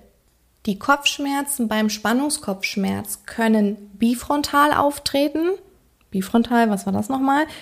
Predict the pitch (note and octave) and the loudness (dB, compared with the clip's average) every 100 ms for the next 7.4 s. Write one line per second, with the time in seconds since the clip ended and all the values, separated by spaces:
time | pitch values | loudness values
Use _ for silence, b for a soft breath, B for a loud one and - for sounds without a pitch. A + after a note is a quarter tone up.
0 | B B3+ B3+ B3+ B3 A#3 A3+ A3+ G#3 G#3+ | B 0 2 0 2 2 2 2 2 2
1 | A3 A3+ G#3+ - G3+ G#3 G3+ - - A3 | 2 0 -6 -2 0 2 0 -2 0 4
2 | B3 C4+ C#4 D4+ C#4+ C#4 - - C4 C4 | 4 4 0 0 -2 -8 -10 -6 -4 -4
3 | C#4 C4+ B3+ B3+ - B3+ B3+ B3+ C4 C4 | -6 -2 -2 -2 -4 -2 0 0 -2 -2
4 | B - G3 - C#4 C#4+ - D4+ D4 C#4 | B -2 -2 2 0 0 -2 -2 -2 -4
5 | C4+ B3+ B3 A3 G#3+ B3 - - A3 - | 2 4 4 2 2 -2 -2 -4 -4 -4
6 | A3 A3 G#3 G#3 A3+ A3+ G#3 C4 E4 D#4+ | -8 0 2 4 4 4 2 2 0 -4
7 | - C#4+ - - | -2 -2 -2 -18